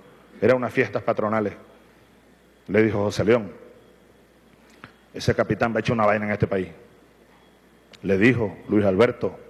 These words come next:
al viejo Tapia, que en paz descanse, José León Tapia. Casi diez años después,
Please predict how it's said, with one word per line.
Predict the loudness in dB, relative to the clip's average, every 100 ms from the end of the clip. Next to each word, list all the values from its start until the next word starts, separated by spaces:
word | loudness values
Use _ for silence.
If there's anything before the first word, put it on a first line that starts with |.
| -8
al | -2 0
viejo | 2 0 2
Tapia, | 0 2 -2
que | -2 -4
en |
paz | 0 0
descanse, | 0 -2 -4 -4 -10 -12 -20 -20 -8
José | -6 0 0
León | 0 -2 -4 -6
Tapia. | -6 -4 -4 -4 -8 -14 -20 _ -20 _ _ -20 _ -20 -20 _ -20 _ _ -20 _ _ _ _ _ _ _ _ _ _ -2
Casi | -2 0 2
diez | 2 2
años | 0 0
después, | -2 2 0